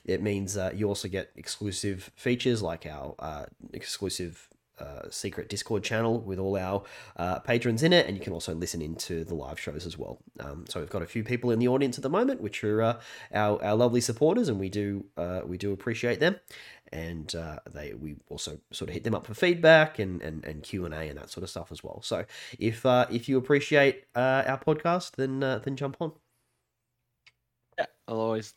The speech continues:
Speaker 2: always like to hear more from our, our listeners and give them, uh, get, you know, get them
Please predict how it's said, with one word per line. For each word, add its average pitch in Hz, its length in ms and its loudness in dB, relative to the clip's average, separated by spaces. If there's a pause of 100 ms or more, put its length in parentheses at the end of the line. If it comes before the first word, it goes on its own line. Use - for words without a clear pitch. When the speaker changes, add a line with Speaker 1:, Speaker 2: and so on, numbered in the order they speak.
Speaker 2:
always 107 300 -2
like 104 160 -4
to 104 160 -4 (100)
hear 110 460 -6
more 104 400 -8
from 104 200 -12
our, 104 340 -6
our 104 340 -6
listeners 123 500 -4
and 98 240 -8 (160)
give 101 220 -4
them, 101 280 -8
uh, 98 300 -6
get, - 240 -8
you 98 140 -10
know, 101 80 -8
get 98 160 -6
them 98 180 -6